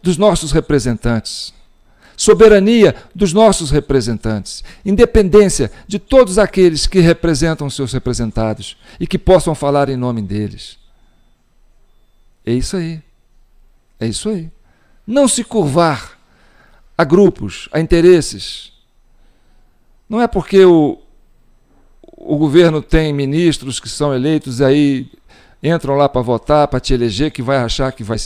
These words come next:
vai interferir no, no legisla-, no, no poder legislativo, na Casa do Povo. Essa é a democracia que a gente quer. Aí é que está a força desse país.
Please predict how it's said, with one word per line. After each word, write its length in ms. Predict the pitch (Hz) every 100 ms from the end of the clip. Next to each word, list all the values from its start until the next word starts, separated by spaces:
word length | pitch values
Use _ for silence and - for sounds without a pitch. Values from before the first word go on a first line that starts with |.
| - -
vai 240 | 110 117
interferir 520 | 117 120 113 113 120
no, 220 | 110 110 - -
no 120 | 117
legisla-, 360 | 113 95 101 - -
no, 220 | - -
no 120 | 113
poder 420 | - 113 120 - -
legislativo, 680 | 104 101 107 104 - 139 127
na 100 | 117
Casa 280 | 127 120
do 120 | 110 107
Povo. 380 | 117 110 - _ _ _ _
Essa 320 | - 175 - 135
é 40 |
a 20 |
democracia 580 | 113 113 117 113 - 117
que 80 | 117
a 40 |
gente 200 | 113 113
quer. 260 | - 110 113 _ - - -
Aí 440 | 147 160 214 226 196
é 60 |
que 120 | -
está 280 | - - 160
a 40 | 127
força 360 | 160 151 131
desse 220 | 120 117
país. 640 | - 127 123 101 - -